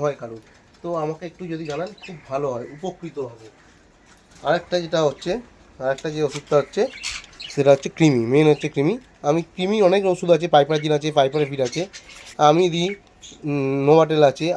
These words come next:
আমি দিই যেটা এই যে নর্ম, ঠিক আছে? আমি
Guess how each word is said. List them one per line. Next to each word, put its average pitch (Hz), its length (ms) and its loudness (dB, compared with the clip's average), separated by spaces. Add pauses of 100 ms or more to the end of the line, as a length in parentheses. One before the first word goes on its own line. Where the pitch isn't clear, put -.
আমি 160 220 0
দিই 175 200 -6
যেটা 160 200 0 (260)
এই 127 120 -6
যে 120 80 -4 (1400)
নর্ম, 127 240 6 (580)
ঠিক 214 180 -4
আছে? 127 120 -12 (160)
আমি 190 120 -2